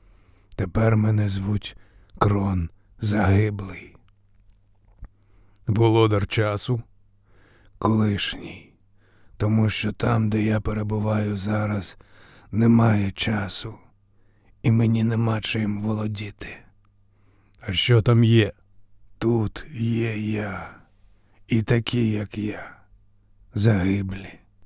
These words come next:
«І це ви чотири десятиліття поспіль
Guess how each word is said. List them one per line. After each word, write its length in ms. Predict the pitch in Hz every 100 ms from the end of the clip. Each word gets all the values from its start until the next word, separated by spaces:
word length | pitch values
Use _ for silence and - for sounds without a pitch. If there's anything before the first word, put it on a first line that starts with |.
| - -
«І 120 | 123
це 240 | - 127
ви 340 | 117 117 131 120
чотири 460 | - 117 123 123
десятиліття 760 | 117 113 123 113 117 120 110 120
поспіль 580 | 104 117 - - 127